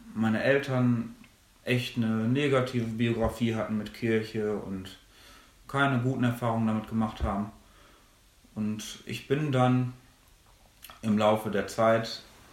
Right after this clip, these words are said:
doch neugierig geworden darauf, womit ich selber nicht so richtig gerechnet hatte. Und bin in, in dieser Gemeinde geblieben, in der ich, äh,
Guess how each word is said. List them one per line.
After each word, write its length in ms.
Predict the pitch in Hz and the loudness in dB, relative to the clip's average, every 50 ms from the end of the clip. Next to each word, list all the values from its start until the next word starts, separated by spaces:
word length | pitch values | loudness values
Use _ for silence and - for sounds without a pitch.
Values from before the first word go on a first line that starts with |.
| - - - - - - - - - - - | -20 -18 -18 -18 -18 -20 -20 -16 -8 -2 2
doch 180 | 160 151 - 143 | 2 2 4 4
neugierig 540 | 139 131 139 143 143 143 139 135 131 131 | 6 8 8 8 6 4 0 2 2 2
geworden 380 | - 139 123 127 131 131 131 127 | 2 0 2 4 4 4 4 4
darauf, 440 | 123 127 123 123 123 127 127 127 - - - - - - - - - - - | 2 2 4 4 4 4 4 2 -2 -8 -4 0 0 0 0 -2 -8 -6 0
womit 220 | 113 113 110 104 | 4 4 4 4
ich 100 | 113 - | 2 0
selber 300 | - 117 117 123 127 123 | 2 4 6 6 6 6
nicht 160 | 123 123 120 | 6 6 4
so 80 | - 120 | 2 2
richtig 260 | 120 117 - - - | 2 2 0 0 -2
gerechnet 440 | - 113 113 117 120 - 123 120 - | -2 0 0 0 0 0 -2 -2 -2
hatte. 300 | 117 110 - 120 120 120 - - - - - - - - - - - - - - - - | -2 -4 -2 -4 -6 -6 -8 -16 -20 -20 -20 -20 -20 -20 -20 -20 -20 -20 -20 -20 -20 -12
Und 380 | - 110 104 104 101 - - - | -4 -2 -2 -2 -2 -4 -8 -2
bin 180 | - 113 110 107 | 2 4 4 4
in, 440 | 107 107 104 104 104 104 - - | 4 2 2 2 0 -2 -4 -6
in 160 | - - 113 107 | -2 0 0 2
dieser 220 | 110 104 113 107 | 2 2 2 2
Gemeinde 360 | 104 104 104 101 98 101 101 | 2 2 0 2 2 0 0
geblieben, 600 | - 113 101 117 139 165 190 202 214 226 220 - - - - - _ _ _ - _ - - - _ - _ - _ _ _ - | 0 0 0 0 2 2 4 4 4 2 2 -2 -14 -20 -20 -20 _ _ _ -20 _ -20 -20 -20 _ -20 _ -20 _ _ _ -4
in 100 | 135 131 | -2 0
der 220 | 123 131 127 127 127 | 2 4 4 4 2
ich, 380 | 123 123 - - - - - - | 2 -2 -8 -14 -14 -12 -6 -2
äh, 300 | 117 117 117 117 117 | 0 2 2 2 2